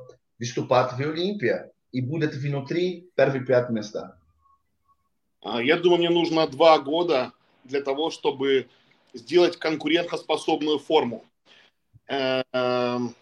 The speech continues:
Speaker 2: сейчас я молодой, и мои мышцы, они более мягкие. Мне нужно сделать жесткость, хо-, хорошую жесткость мышц, э, для того, чтобы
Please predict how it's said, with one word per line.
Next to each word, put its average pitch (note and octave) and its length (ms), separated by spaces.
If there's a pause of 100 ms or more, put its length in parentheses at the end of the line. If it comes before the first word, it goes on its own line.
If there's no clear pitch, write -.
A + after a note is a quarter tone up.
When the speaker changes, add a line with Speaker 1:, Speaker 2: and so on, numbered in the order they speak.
(160)
Speaker 2:
сейчас G3 460
я F3 80
молодой, D#3+ 480
и C#3+ 120
мои D3+ 200
мышцы, F3+ 400
они E3+ 180
более E3+ 320
мягкие. D#3+ 680 (500)
Мне D#3+ 240
нужно E3 460 (260)
сделать D#3 400
жесткость, E3 580
хо-, D3+ 440
хорошую F3 300
жесткость F#3 360
мышц, E3+ 540 (640)
э, B2 320
для A#2+ 100
того, C#3 260
чтобы C3+ 580